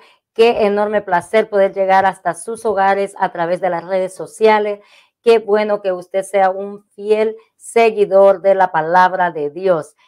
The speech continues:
En esta noche tenemos otra palabra,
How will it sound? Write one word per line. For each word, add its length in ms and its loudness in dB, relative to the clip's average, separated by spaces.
En 160 -8
esta 320 -2
noche 480 -2
tenemos 520 -4
otra 320 -2
palabra, 840 0